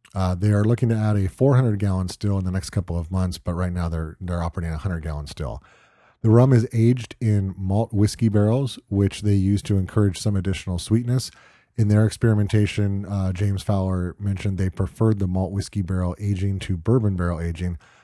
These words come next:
Uh, they are fifteen gallon barrels, and the aging is anywhere from, uh, I think it was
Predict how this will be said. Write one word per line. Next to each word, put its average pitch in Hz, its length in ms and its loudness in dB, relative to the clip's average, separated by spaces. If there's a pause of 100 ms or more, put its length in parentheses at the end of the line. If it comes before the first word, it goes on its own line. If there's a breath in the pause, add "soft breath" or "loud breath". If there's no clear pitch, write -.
(160 soft breath)
Uh, 87 300 -6 (100)
they 95 440 -2
are 87 320 -2
fifteen 113 440 0
gallon 98 360 0
barrels, 92 460 -2
and 92 100 -6
the 90 60 -4
aging 95 420 -4
is 87 200 -4
anywhere 87 300 -4
from, 85 400 -4
uh, 80 180 -6
I 90 80 -8
think 98 200 -8
it 85 120 -16
was 85 320 -8